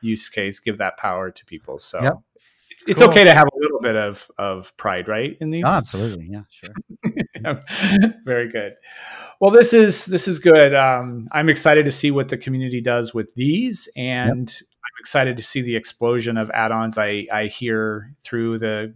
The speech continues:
Speaker 1: different grapevines that people are working on
Speaker 2: Yep.
Speaker 1: various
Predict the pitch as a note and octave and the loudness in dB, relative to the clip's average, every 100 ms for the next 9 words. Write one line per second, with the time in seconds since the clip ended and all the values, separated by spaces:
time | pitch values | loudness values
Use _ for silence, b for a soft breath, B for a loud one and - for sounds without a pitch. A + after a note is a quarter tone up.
0 | A#2+ B2 A2+ A#2 A2+ G#2+ A2+ A2 A2 A2+ | -12 -10 -8 -8 -6 -6 -4 -4 -4 -6
1 | A2 G#2+ - A2+ A2 G#2+ G#2 G#2 G2+ A2 | -6 -8 -8 -12 -8 -6 -6 -8 -10 -10
2 | G#2 G#2 G#2+ G#2+ A2 G#2+ G#2+ G#2 G#2 - | -10 -8 -8 -10 -10 -10 -10 -8 -10 -10
3 | - | -14